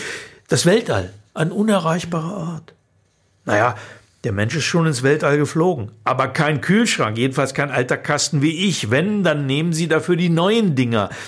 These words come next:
Die sind leichter und haben Internet. „Wir könnten dich auf ein Rollbrett stellen und durchs Viertel fahren“, sagte ich.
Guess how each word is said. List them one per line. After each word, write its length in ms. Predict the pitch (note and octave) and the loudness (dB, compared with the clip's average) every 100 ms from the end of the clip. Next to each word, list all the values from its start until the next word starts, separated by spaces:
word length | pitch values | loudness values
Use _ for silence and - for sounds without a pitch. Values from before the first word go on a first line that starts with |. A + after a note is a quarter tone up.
| - | -2
Die 80 | C3 | 0
sind 180 | D#3 | 2
leichter 440 | A#2+ A#2 D3 F3+ G#3+ | 0 0 0 2 2
und 100 | F3 | 2
haben 200 | F#3+ F#3+ | 0 0
Internet. 560 | F#3 A3 F3+ G2+ - - _ _ _ _ _ | -2 0 0 -2 -6 -20 _ _ _ _ _
„Wir 160 | - D3 | -6 -4
könnten 300 | - G#3+ F3 | -2 -4 -4
dich 160 | E3+ F3+ | -4 -2
auf 120 | D#3+ | 0
ein 120 | D#3+ | 0
Rollbrett 640 | A#2+ B2+ D#3 F3 G3 G3+ - | 2 2 4 2 0 -2 -4
stellen 600 | - - F3 G#3+ A#3 G#3 | -6 -2 2 4 2 0
und 200 | F3+ E3+ | -2 0
durchs 220 | F3 E3 | 0 0
Viertel 400 | - F#3+ G#3 E3+ | 0 2 2 0
fahren“, 480 | - B2 G#2 G#2 G#2+ | -2 -2 0 0 0
sagte 320 | G#2+ G#2+ G#2+ | 0 -2 -4
ich. 140 | A2 | -6